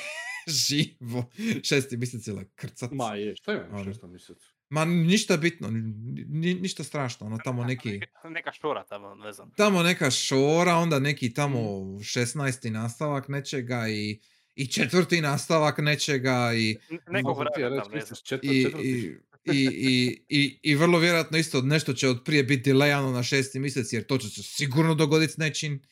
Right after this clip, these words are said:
Speaker 1: Ovaj, a ne.
Speaker 3: Da.
Speaker 1: Aha. <laughs> Dok god nije šesti. Samo ti meni daj druge stvari okolo, okolo tog šestog i u redu je, it's fine. Ono.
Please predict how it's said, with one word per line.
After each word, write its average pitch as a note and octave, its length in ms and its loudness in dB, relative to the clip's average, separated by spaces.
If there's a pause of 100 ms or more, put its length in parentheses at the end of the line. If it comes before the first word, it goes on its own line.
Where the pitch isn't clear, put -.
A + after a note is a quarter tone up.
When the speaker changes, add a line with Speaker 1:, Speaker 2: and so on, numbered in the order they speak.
(380)
Speaker 1:
Ovaj, C3 640 4
a D4 220 0
ne. B3+ 120 4 (1160)
Speaker 3:
Da. F3 180 -2
Speaker 1:
Aha. F#3 320 4 (280)
<laughs> G#3+ 120 6 (680)
Dok G3 180 4
god E4+ 180 4
nije D4 180 2
šesti. B2 540 0 (160)
Samo D#4 240 -4
ti C#4+ 140 -2
meni C4 220 0
daj G#3+ 160 2
druge G3+ 200 2
stvari F#3+ 360 0 (280)
okolo, B2+ 560 2 (300)
okolo D3+ 360 4
tog B2+ 200 0
šestog G#2+ 480 -4
i A2 100 -2
u A#2 40 -2
redu A2+ 280 -2
je, G#2 100 -4
it's - 220 -14
fine. G2 300 -8 (200)
Ono. B2+ 300 -2